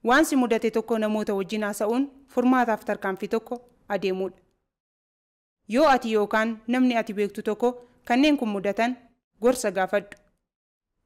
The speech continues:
Gaddaa fi abdii kutachuu, beela'uu dhiisuu, abjuu badaa abjoochuu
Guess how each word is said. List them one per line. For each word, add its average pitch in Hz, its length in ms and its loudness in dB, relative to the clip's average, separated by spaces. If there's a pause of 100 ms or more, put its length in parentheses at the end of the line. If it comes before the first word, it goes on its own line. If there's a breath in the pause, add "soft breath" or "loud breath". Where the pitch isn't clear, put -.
(100)
Gaddaa 254 360 4
fi 233 160 -2 (260)
abdii 214 260 -2
kutachuu, 208 500 -4 (540)
beela'uu 240 460 4
dhiisuu, 214 380 -4 (1600)
abjuu 220 320 0
badaa 226 260 4
abjoochuu 220 520 -2